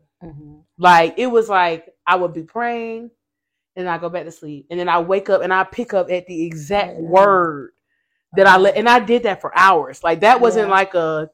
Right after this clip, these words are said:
Speaker 2: ten minute. That was like, I woke up at, like,
Speaker 1: Mm-hmm.
Speaker 2: twelve. I woke up at,
Speaker 1: Mm-hmm.
Speaker 2: like, two forty-five. I woke
Speaker 1: Mm-hmm.
Speaker 2: up at three fifty.
Speaker 1: Mm-hmm.
Speaker 2: And I will always look at my phone, but while I'm looking at my phone, I'm just, like, praying. And I
Speaker 1: Uh-huh.
Speaker 2: kept hearing the Holy Spirit say, "I need you to look up, establish.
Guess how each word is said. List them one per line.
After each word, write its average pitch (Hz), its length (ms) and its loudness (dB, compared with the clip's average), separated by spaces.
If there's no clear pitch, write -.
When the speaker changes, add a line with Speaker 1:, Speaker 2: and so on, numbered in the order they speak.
Speaker 2:
ten 220 240 -2
minute. 185 440 0
That 240 180 6
was 214 140 -4
like, 175 280 -2
I 180 100 2
woke 196 200 -6
up 185 100 -12
at, 160 120 -8
like, 156 160 -6
Speaker 1:
Mm-hmm. 165 80 -18
Speaker 2:
twelve. 202 520 0
I 196 60 -4
woke 196 100 -4
up 185 80 -16
at, 175 60 -8
Speaker 1:
Mm-hmm. 160 60 -6
Speaker 2:
like, 151 180 -8
two 220 140 -16
forty-five. 156 880 -4
I 170 60 -6
woke 175 160 -4
Speaker 1:
Mm-hmm. 170 80 -16
Speaker 2:
up 160 100 -20
at 160 400 -8
three 196 200 -10
fifty. 143 640 -10
Speaker 1:
Mm-hmm. 175 140 -12
Speaker 2:
And 208 100 4
I 214 80 8
will 214 80 6
always 240 380 8
look 247 160 -4
at 220 80 -4
my 196 200 2
phone, 233 280 2
but 190 100 -2
while 208 200 4
I'm 226 140 4
looking 233 200 -10
at 196 80 -12
my 190 100 -4
phone, 208 220 -4
I'm 190 120 -6
just, 156 200 -20
like, 135 160 -20
praying. 156 420 -12
And 202 140 -2
I 190 100 0
Speaker 1:
Uh-huh. 185 80 -8
Speaker 2:
kept 240 280 -6
hearing 247 120 -8
the 220 120 -10
Holy 202 140 -6
Spirit 185 300 -12
say, 160 360 -10
"I 175 80 -6
need 180 140 -8
you 165 100 -14
to 160 60 -8
look 165 240 -12
up, 156 320 -10
establish. 143 800 -12